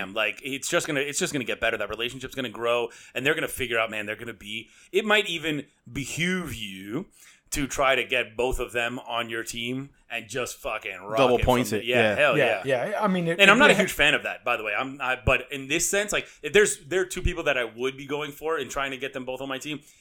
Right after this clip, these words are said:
Speaker 1: it would be Cam and, Cam and McCaffrey.
Speaker 3: Yeah, I, I agree a hundred percent. I mean,
Speaker 1: Yeah.
Speaker 3: the guy put up, he put up great numbers last year. He ended up as a number fifteen, uh,
Speaker 1: Q B.
Speaker 3: running back in points per game.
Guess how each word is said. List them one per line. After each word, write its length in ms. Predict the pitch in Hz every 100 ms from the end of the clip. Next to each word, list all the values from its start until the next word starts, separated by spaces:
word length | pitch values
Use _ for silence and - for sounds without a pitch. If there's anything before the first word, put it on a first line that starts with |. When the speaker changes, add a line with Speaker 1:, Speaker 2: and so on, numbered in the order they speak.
| _ -
Speaker 1:
it 80 | 185
would 120 | 156
be 120 | 139
Cam 340 | 117 127 113
and, 260 | 107 98 120
Cam 180 | 131 117
and 80 | 98
McCaffrey. 300 | 98 101 147
Speaker 3:
Yeah, 180 | 160 135
I, 120 | 160
I 80 | 170
agree 220 | 170 165
a 40 | 151
hundred 160 | 151
percent. 260 | - - 123
I 40 |
mean, 140 | 123 113
Speaker 1:
Yeah. 60 | 90
Speaker 3:
the 80 |
guy 140 | 131 156
put 180 | 160 156
up, 140 | 147 _ _ _ _ _ _
he 100 | -
put 140 | 247 262
up 100 | 156
great 240 | 160 196
numbers 260 | 190 202 185
last 180 | 190 -
year. 80 | 170
He 140 | 165
ended 160 | 180 190
up 100 | 190
as 120 | 156
a 40 |
number 220 | 143 165
fifteen, 800 | 156 - 170 - - 165 170 175 - _ _ _ _
uh, 260 | 147 135 127
Speaker 1:
Q 20 | 127
B. 40 |
Speaker 3:
running 200 | 147 139
back 180 | 165 147
in 100 | 156
points 240 | - 156 160
per 100 | 156
game. 380 | 139 143 170